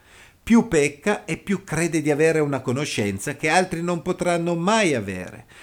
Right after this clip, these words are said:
Si permette addirittura di parlare e giudicare cose che superano la propria comprensione, andando oltre la rivelazione di Dio. Giuda evidenzia questo aspetto quando dice che quelli che lui chiama infiltrati nella Chiesa parlano male delle dignità.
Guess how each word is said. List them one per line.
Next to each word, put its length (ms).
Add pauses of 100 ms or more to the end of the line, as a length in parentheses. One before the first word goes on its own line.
(120)
Si 200
permette 440
addirittura 640
di 160
parlare 560
e 60
giudicare 560
cose 400
che 100
superano 840 (240)
la 160
propria 520
comprensione, 840
andando 680
oltre 440
la 160
rivelazione 800
di 160
Dio. 280 (640)
Giuda 260
evidenzia 540
questo 300
aspetto 760 (400)
quando 260
dice 360
che 160
quelli 320
che 140
lui 180
chiama 320
infiltrati 640
nella 260
Chiesa 400
parlano 500
male 460
delle 340
dignità. 680